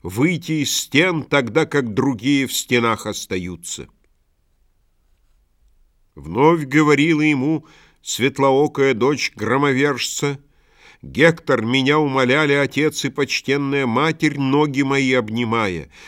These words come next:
Меня и друзья умоляли с ними остаться. Таким они все преисполнены страхом.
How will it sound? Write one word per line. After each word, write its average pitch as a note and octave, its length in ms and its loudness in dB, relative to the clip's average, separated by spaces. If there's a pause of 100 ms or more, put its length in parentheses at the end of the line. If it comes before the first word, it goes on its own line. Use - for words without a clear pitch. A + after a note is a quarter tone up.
(160)
Меня A#2+ 400 0
и C3 80 0
друзья A#2+ 640 0
умоляли D#3 640 0
с - 180 -6
ними B2+ 300 0
остаться. A2+ 840 -4 (520)
Таким B2 400 0
они A2+ 180 -2
все - 320 -4
преисполнены G#2 880 -4
страхом. - 720 -2